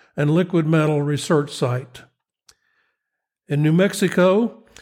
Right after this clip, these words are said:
the waste isolation pilot plant completed construction of a salt reduction building, part of a new air supply system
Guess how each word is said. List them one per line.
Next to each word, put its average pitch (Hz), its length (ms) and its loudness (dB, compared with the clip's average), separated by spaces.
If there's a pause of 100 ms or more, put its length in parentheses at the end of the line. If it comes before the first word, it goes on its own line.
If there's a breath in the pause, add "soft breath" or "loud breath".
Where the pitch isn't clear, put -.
(180 soft breath)
the 143 80 -8
waste 185 320 0
isolation 180 720 2
pilot 160 440 -2
plant 165 360 0
completed 170 500 -2
construction 170 640 -2
of 147 100 0
a 143 100 0
salt 185 380 0
reduction 151 600 -2
building, 139 500 -2 (640 soft breath)
part 208 180 0
of 180 80 0
a 175 80 2
new 202 320 2
air 226 260 2
supply 147 480 0
system 151 680 -4